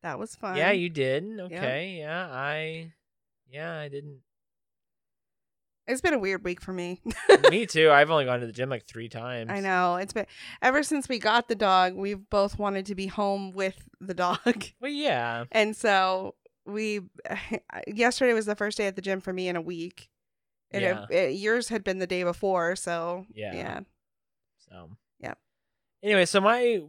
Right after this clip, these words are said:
Speaker 2: thing I brought to the table today.
Speaker 1: Okay.
Speaker 2: The vanity license plates Ohio rejected in twenty twenty.
Speaker 1: Oh, I'm excited.
Speaker 2: All right, there's a lot of, like,
Speaker 1: Down to fuck. Am I right?
Speaker 2: There's a lot of,
Speaker 1: <laughs>
Speaker 2: okay, so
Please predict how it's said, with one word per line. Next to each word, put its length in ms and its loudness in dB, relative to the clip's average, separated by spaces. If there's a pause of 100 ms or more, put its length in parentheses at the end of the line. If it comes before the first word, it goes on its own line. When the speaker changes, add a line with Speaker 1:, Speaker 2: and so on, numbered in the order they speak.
(180)
Speaker 2:
thing 220 0
I 100 10
brought 260 6
to 80 -12
the 60 -6
table 320 0
today. 420 -4
Speaker 1:
Okay. 260 -2 (1300)
Speaker 2:
The 60 -10
vanity 400 4
license 480 0
plates 320 0
Ohio 420 0
rejected 640 0
in 200 -10
twenty 420 -4
twenty. 400 -8
Speaker 1:
Oh, 160 -2
I'm 120 -2
excited. 600 -6 (1000)
Speaker 2:
All 100 2
right, 220 8
there's 180 4
a 60 6
lot 480 6
of, 200 6
like, 480 4 (420)
Speaker 1:
Down 280 -4
to 220 -10
fuck. 420 -10 (1000)
Am 200 -8
I 80 -10
right? 380 -8
Speaker 2:
There's 160 2
a 60 -2
lot 200 8
of, 400 8
Speaker 1:
<laughs> 40 -2
Speaker 2:
okay, 360 4
so 640 4